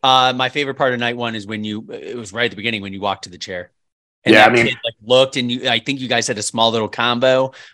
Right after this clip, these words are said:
Speaker 1: or you guys were talking to each other, probably like, "These seats are awesome, huh?" Like,
Speaker 2: Yeah,
Speaker 1: it was
Speaker 2: it was
Speaker 1: really cool.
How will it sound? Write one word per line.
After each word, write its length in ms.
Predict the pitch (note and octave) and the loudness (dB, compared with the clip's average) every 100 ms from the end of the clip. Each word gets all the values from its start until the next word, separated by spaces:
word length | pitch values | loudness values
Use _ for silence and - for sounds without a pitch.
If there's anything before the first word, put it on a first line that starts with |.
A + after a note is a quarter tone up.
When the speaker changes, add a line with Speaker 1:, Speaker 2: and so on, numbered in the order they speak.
| - | -4
Speaker 1:
or 80 | |
you 60 | A#2+ | 0
guys 160 | A#2 A2 | 2 0
were 80 | |
talking 240 | A2 A2+ A2+ | 0 0 0
to 60 | |
each 100 | A#2 | -2
other, 160 | B2+ A#2+ | -2 0
probably 220 | C3 A#2 | 2 2
like, 200 | A2+ G#2 - - | 2 0 -6 -18
"These 180 | - D#3 | -8 -6
seats 220 | - A#2 A#2 | -6 -6 -4
are 120 | G#2 | 2
awesome, 400 | B2 D3+ - G2+ | 4 4 0 -4
huh?" 340 | A#2+ C3+ F#2+ F2 | -2 -2 -2 -6
Like, 220 | G#2+ G#2 - - | -6 -6 -10 -2
Speaker 2:
Yeah, 380 | G#2+ A2+ G#2+ A2 | 4 8 8 10
Speaker 1:
it 60 | |
was 40 | A#2+ | 10
Speaker 2:
it 20 | |
was 260 | A#2 G#2 B2 | 8 6 0
Speaker 1:
really 100 | G#2+ | -4
cool. 260 | G2+ - | -6 -8